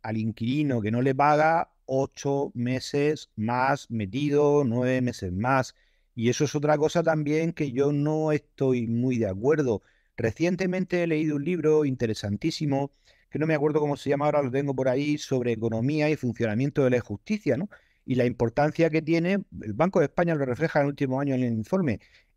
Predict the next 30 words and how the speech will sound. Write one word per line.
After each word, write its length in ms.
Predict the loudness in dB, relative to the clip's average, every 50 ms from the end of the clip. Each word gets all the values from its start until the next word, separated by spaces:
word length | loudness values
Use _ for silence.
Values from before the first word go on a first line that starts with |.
| _ -4
eh, 280 | 0 0 0 0 0 -2
el 140 | -2 -4 -4
funcionamiento 1000 | -2 -4 -4 0 0 0 2 2 2 2 2 0 0 0 2 2 2 2 0 -4 -10
de 220 | -8 -4 -2 -2 0
la, 280 | 2 2 2 2 0 0
de 140 | 0 0 0
la 100 | 0 0
justicia 640 | -2 -4 -6 -6 -4 -4 -4 -2 2 2 4 4 4
en, 120 | 2 0 0
en 140 | -2 -2 0
la 120 | 2 0
economía, 720 | 0 2 2 0 2 2 0 0 0 0 0 0 0 0
¿no? 140 | -2 -4 -8 _ _ _ _ _ -6
Es 120 | -2 0
decir, 340 | 0 0 0 0 -4 -4 -6 _ _ _ _ -4
una 260 | 0 2 2 2 2
persona 540 | 2 0 -2 -2 -2 -2 0 -2 -4 -8 -12 _ _ _ _ _ _ _ _
que 340 | -4 0 0 0 0 -2 -6 _ _ _ _ _ _ -12
va 200 | -4 0 0 0
a 40 | 0
estar 260 | 0 0 0 0 2
un 140 | 0 0 0
año 180 | 0 0 0
y 40 | 0
medio 340 | 0 -2 0 0 0 0 0
para 180 | 0 0 0
desahuciar 560 | 0 0 -2 -2 -2 -2 -2 -2 0 2 2 2
a 80 | 2
su 140 | 0 0 -4
inquilino 480 | -4 -4 -4 -6 -6 -6 -6 -6 -8